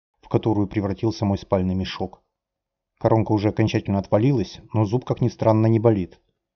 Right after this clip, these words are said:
Благодарение небесам за это маленькое чудо. Нерв, должно быть, погиб. Я не спал уже двое суток.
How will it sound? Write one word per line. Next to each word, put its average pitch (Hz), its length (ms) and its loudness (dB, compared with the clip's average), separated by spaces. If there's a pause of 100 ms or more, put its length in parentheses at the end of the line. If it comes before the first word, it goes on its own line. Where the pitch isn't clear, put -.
(180)
Благодарение 113 640 4
небесам 110 480 2
за 101 80 0
это 101 140 -2
маленькое 101 460 0
чудо. 90 400 -8 (640)
Нерв, 117 300 2
должно 104 320 0
быть, 110 180 -2
погиб. 101 340 -2 (800)
Я 113 120 0
не 107 100 2
спал 127 260 0
уже 107 160 0
двое 101 260 0
суток. - 480 -10